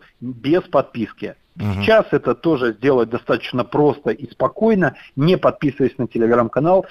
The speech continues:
Speaker 1: отслеживать тот контент, э, который там размещается, подчеркну, в журналистских целях. Но судя по тому, какое количество, э, обычных подписчиков, э,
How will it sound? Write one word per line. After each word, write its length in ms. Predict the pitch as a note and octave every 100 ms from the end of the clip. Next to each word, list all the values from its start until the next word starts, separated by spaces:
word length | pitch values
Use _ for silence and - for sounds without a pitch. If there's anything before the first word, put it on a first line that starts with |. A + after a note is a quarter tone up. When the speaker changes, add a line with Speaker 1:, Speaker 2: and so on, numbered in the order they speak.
| - -
Speaker 1:
отслеживать 640 | A#2 - D#3+ C#3+ C3+ B2+
тот 200 | D#3 D3+
контент, 600 | - D#3 D3 F3+ G#2+ F#2 - - - -
э, 300 | G#2 G#2 G#2
который 320 | C3 C#3 B2
там 160 | B2+ B2
размещается, 640 | A#2 C3 - G#3 G3+ -
подчеркну, 840 | - D#3+ - C3 - D#3+ F#3 G#3+ - _
в 140 | - G#2+
журналистских 680 | C#3 C#3 C3 D3+ - C#3+ -
целях. 340 | B2 F#2+ - _ _ _ -
Но 260 | E3 F#3
судя 320 | E3 G3 E3+
по 120 | E3 D#3+
тому, 260 | D#3+ F3+
какое 320 | D#3+ D#3 F3
количество, 840 | - D#3 F3 - D3 - C#3+ C3+ B2+ _ _ -
э, 60 | -
обычных 920 | A2+ A#2 A#2 C3+ C#3 G#3+ G#3+ - D#3
подписчиков, 720 | - B2+ - B2+ - - - - _ _ _ _
э, 140 | A#2